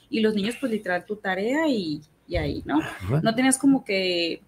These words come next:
Speaker 1: tenías como más que nada ese vínculo familiar, ese, mm, esa visión de lo que era una familia. Ya
Speaker 2: Ajá.
Speaker 1: ahorita, literal, tu visión de familia es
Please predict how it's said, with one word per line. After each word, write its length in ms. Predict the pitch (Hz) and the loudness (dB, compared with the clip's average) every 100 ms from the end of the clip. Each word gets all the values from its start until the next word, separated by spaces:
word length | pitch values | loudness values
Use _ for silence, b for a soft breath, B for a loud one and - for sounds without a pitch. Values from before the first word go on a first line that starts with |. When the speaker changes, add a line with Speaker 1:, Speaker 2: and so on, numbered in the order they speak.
| _ _ | _ _
Speaker 1:
tenías 300 | 233 247 254 | 2 4 4
como 220 | 349 339 | 2 4
más 340 | 294 247 254 - | 6 6 4 6
que 100 | 320 | 6
nada 380 | 311 302 339 - | 6 6 2 0
ese 280 | 226 269 | 0 0
vínculo 460 | 247 240 226 269 269 | 0 -2 -2 2 2
familiar, 640 | 247 214 185 185 185 185 196 | 0 -4 -2 -2 0 0 0
ese, 880 | 196 208 214 208 190 180 156 156 - b b b b b _ _ _ | -4 -2 -2 0 -2 -2 -2 -4 -10 b b b b b _ _ _
mm, 220 | - 226 226 | -2 -2 2
esa 260 | 226 233 294 | 2 4 6
visión 340 | 277 - 226 | 6 6 4
de 80 | 262 | 4
lo 120 | 262 | 2
que 100 | 214 | 0
era 60 | 233 | 0
una 120 | 262 | 0
familia. 500 | 262 185 202 190 156 - | 0 -2 0 0 -4 -6
Ya 160 | - 226 | 2 6
Speaker 2:
Ajá. 80 | 254 | 8
Speaker 1:
ahorita, 420 | 285 277 - 269 | 6 4 2 2
literal, 400 | 247 226 214 208 | 0 2 2 2
tu 80 | 254 | -2
visión 260 | 233 208 | -2 -2
de 60 | 220 | -4
familia 420 | 226 208 202 214 | -4 -4 0 0
es 240 | 202 - | -2 -4